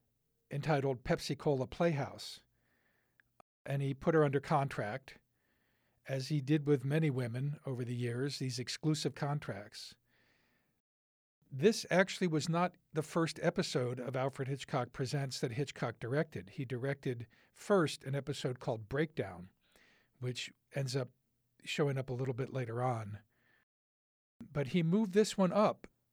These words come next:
to be the first program because he wanted to spotlight Vera Miles. He also planned to star her in Vertigo,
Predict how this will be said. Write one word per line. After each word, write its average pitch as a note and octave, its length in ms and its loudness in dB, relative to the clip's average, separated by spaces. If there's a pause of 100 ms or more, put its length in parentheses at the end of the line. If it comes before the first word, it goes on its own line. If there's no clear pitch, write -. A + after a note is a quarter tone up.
(180)
to D#3 180 0
be D3+ 220 2
the C3+ 380 -2 (420)
first - 600 2 (120)
program A#2 600 0 (520)
because D3+ 280 0
he D#3+ 100 4
wanted D3 240 2
to C#3+ 80 -4
spotlight B2 560 -4
Vera A#2 220 -4
Miles. B2+ 580 -4 (920)
He E3+ 120 0
also F#3 380 4
planned D3+ 400 4
to D3 140 -4
star G3+ 420 4
her C#3 240 4
in C3 160 -2
Vertigo, A#2 600 0